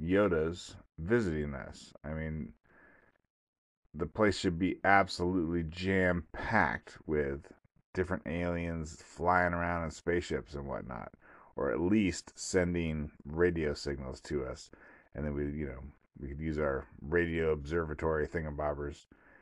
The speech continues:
and be like, "Oh yeah, there's another planet with an alien, you know, an intelligent species on it." But long story short, we've never seen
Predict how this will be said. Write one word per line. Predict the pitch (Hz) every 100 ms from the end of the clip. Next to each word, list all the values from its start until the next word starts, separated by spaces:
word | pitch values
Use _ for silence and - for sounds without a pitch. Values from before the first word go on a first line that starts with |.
| _ _
and | - 65 71
be | 71
like, | 71 65 -
"Oh | 127
yeah, | 135 76 -
there's | - 92 110
another | 113 127 90 76 - _ _ -
planet | - 87 80 57
with | 76
an | 71 -
alien, | 80 80 76 71 71 - _ _ _ _ _ - - _ _ _ _ _ _ _ _ -
you |
know, | 71
an | 65
intelligent | 80 78 - - 98 90 80 80 71 - - _ _ _ _
species | - - 92 85 - 76 50
on | 67 73
it." | 62 - _ _ - - - _ _ _ _ _ _
But | 76 71 -
long | 73 87 80
story | 90 85
short, | 78 117 92 -
we've | 76 78
never | 82 92 92 92
seen | - 85 82